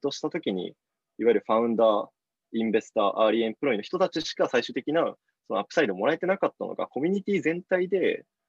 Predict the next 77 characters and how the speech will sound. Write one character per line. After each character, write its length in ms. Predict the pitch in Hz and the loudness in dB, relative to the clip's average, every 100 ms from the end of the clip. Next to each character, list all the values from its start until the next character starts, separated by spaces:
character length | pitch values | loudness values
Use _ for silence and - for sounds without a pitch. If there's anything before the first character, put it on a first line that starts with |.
| _ _ - | _ _ -6
ま 100 | 107 | -4
あ、 140 | - - - | -4 -10 0
共 180 | 151 165 | 4 6
有 140 | 165 | 6
で 120 | 127 | 2
き 120 | - | 0
る 160 | 202 156 | 0 0
っ 200 | _ _ | _ _
て 80 | 101 | -2
い 180 | 95 95 | 0 -2
う、 80 | - | -6
こ 380 | _ 98 95 98 | _ -2 -2 -2
う、 460 | - _ _ _ _ | -8 _ _ _ _
と 60 | _ | _
こ 80 | 123 | 0
ろ、 200 | 127 135 | 0 -2
か 120 | - | -4
つ 80 | 196 | 0
そ 80 | 165 | 4
れ 60 | |
が 80 | 156 | 4
そ 100 | 151 | 2
の 100 | 139 | 0
グ 100 | 107 | 2
ロ 120 | 123 156 | 4 4
ー 40 | |
バ 120 | 110 | 4
ル 80 | 90 | 0
に、 140 | 85 - _ _ _ _ - | -6 -14 _ _ _ _ -8
そ 80 | 107 | -4
の、 140 | 104 - _ | -4 -8 _
ど 160 | 117 127 | -4 -4
こ 100 | 165 | 2
か 100 | 180 | 4
ら 80 | 170 | 4
で 80 | |
も 100 | 170 | 2
イ 60 | 160 | 0
ン 60 | 180 | 2
タ 100 | 190 | 2
ー 20 | |
ネ 60 | 180 | 2
ッ 60 | |
ト 80 | 143 | -2
を 40 | |
持 100 | 104 | -4
っ 20 | 131 | -4
て 160 | - | -4
る 60 | 104 | -6
人 220 | - 135 | -4 -8
た 40 | |
ち 100 | - | -4
が 160 | 123 120 | 0 0
プ 100 | - | 2
ロ 60 | 117 | -2
ダ 80 | |
ク 60 | 127 | -2
ト 60 | 131 | -4
に 60 | |
貢 200 | 120 135 | -2 -4
献 160 | 131 139 | -4 -6
し 40 | |
て、 80 | 151 | -6
そ 100 | 123 | -4
の 140 | 104 | -2
オ 40 | 117 | 0
ー 40 | |
ナ 80 | 127 | -2
ー 20 | |
シ 120 | 127 | -4
ッ 40 | - | -8
プ 80 | 101 | -8
を 20 | |
も 140 | 95 | -4
ら 80 | 95 | -4
え 80 | 98 | -4
て、 220 | - - | -8 -12